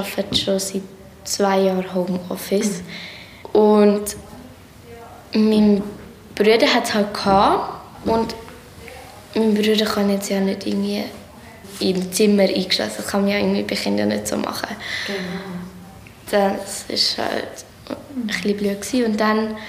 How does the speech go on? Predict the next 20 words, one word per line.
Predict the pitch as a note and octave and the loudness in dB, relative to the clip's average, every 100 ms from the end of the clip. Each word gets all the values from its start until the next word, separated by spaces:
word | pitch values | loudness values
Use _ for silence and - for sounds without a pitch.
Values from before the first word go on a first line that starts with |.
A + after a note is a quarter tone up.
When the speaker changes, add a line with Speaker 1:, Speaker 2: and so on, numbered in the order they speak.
| - - - - - - - - | -14 -16 -18 -20 -20 -20 -14 -2
Speaker 1:
Ich | C4 | 2
habe | C#4+ C4+ | 4 4
halt | B3+ A#3+ | 4 4
immer | B3 B3 | 4 4
geschaut, | A3+ A3 A3 - - | 2 0 0 -8 -8
dass | - A3 | -4 -2
ich | A3+ - | -2 0
den | B3+ | 0
Abstand | - A#3+ - G3+ G3+ | 0 2 0 0 -2
von | G3 - | -2 -2
ihm | G3 | -2
halte, | F#3 - - - | -4 -6 -6 -4
weil | - | -4
ich | G3+ | -2
habe | G#3 | -4
keine | - - - - - - - - G#3+ | -6 -6 -8 -10 -20 -18 -4 0 2
Lust | G#3 G#3 - | 2 2 -2
auf, | G#3 - - - | -6 -6 -12 -6
ähm, | G3 F#3+ F#3+ G3+ - - | -4 0 -2 -4 -6 -2
Corona. | G#3 G#3 G3 G3 G3 | 2 4 2 0 -4